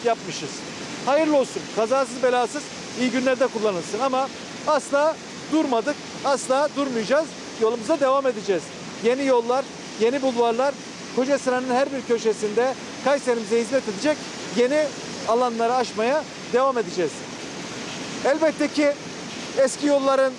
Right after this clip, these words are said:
süresi geldiğinde, yenilenmeye ihtiyaç olduğunda onları da yenileyeceğiz. Ama bundan sonrasındaki ana hedefimiz tamamen yeni yolların yapımı, yeni yolların üretilmesi. Niye?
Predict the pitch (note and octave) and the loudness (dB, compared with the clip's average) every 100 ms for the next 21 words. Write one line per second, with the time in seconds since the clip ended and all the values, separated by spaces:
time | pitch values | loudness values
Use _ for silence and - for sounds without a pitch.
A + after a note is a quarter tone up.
0 | - - - - - C4 C4 C4 B3+ B3+ | -10 -14 -14 -8 0 2 2 2 2 2
1 | B3+ A#3+ A#3+ A#3+ A#3 A#3+ B3 B3 B3+ A#3+ | 2 0 4 2 4 2 2 0 2 2
2 | - A#3+ A3 A3+ G#3+ A3+ D4+ D4+ - - | 2 2 4 2 2 2 2 0 -6 -2
3 | D4+ E4 D4 B3 A#3 A3+ G3+ G#3 G3 E3+ | 0 2 2 4 2 0 -2 0 0 0
4 | F3 - B3 C4 C#4 - - - G3 C4 | -2 0 0 2 0 -2 -10 -6 -2 0
5 | C4+ C#4+ B3+ A#3+ A3 A3 G#3 G#3+ A3+ G#3 | 2 2 2 2 0 -2 0 0 0 0
6 | C#4 A#3+ A3 G3 A#3 D4+ - - - - | 2 2 2 0 0 -2 -4 -12 -12 -10
7 | - - A3+ B3+ A#3+ C#4+ D4+ - - D#3 | -10 -2 0 2 2 2 -2 -6 -12 -2
8 | G#3 A#3+ C4 A3 A3+ C4 C#4+ F#3+ A#3 A3 | 2 2 4 4 4 2 -2 -2 0 0
9 | G#3 C#4 A#3+ - - G#3 C4 B3+ A3 A3+ | 0 0 -2 -8 -2 0 2 2 2 2
10 | C4+ C4 - - A3+ A3 A3+ G#3+ G3 F3+ | 2 0 -8 -2 0 0 -2 -2 -2 -2
11 | D3 - - B3+ D4+ | -4 -6 -2 2 2